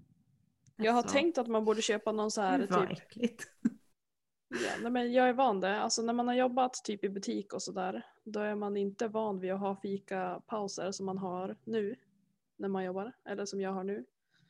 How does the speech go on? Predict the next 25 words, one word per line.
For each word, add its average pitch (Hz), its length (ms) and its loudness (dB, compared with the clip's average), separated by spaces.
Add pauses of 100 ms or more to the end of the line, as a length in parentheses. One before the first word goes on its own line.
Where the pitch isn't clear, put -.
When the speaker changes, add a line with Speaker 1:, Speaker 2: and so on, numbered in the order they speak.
(680)
Speaker 1:
Utan 220 280 0
då 220 60 4
är 214 40 2
det 208 80 2
lite 202 160 -4
så 220 100 0
här, 214 40 2
man 214 120 0
tar 233 120 2
en 220 80 0
kopp 202 240 -8
kaffe - 280 -8
och 202 100 -2
så 202 100 -4
dricker 202 280 -4
man 190 140 -2
den 196 180 -2
lite 190 240 -4
när 185 100 -2
man 190 140 -2
hinner. 214 440 -4 (840)
Typ. - 220 -8 (600)
Och 202 120 -6
då 196 80 0
har, 196 300 -2